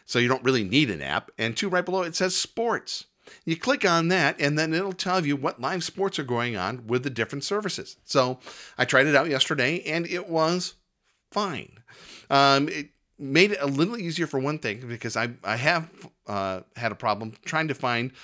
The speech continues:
all the live sports that are on Paramount Plus, including the, uh, Italian Serie A,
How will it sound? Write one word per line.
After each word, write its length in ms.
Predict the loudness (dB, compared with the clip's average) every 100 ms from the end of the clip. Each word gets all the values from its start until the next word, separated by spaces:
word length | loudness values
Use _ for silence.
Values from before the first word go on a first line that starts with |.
| -20 0
all 140 | 2
the 80 | 4
live 360 | 4 4 4 2
sports 440 | -4 4 4 4
that 120 | 0
are 40 | 0
on 100 | -2
Paramount 460 | 0 0 0 -4
Plus, 400 | -2 -2 -2 -6 -12 -20 -20 _
including 360 | -8 2 2 2
the, 240 | -2 -2
uh, 240 | -2 -2 -4
Italian 500 | -10 -6 -2 0 -2
Serie 440 | 0 0 4 6 6
A, 600 | 4 4 2 4 0